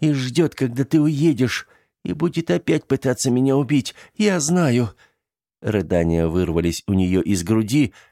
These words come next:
он крепко прижал ее к себе, но не мог остановить их. «Ну, пожалуйста», повторял он, гладя ее по спине.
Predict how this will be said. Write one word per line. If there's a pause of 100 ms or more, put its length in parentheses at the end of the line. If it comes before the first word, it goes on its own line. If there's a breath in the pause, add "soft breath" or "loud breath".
(140 soft breath)
он
крепко
прижал
ее
к
себе,
но
не
мог
остановить
их. (540)
«Ну,
пожалуйста», (360)
повторял
он, (200 loud breath)
гладя
ее
по
спине.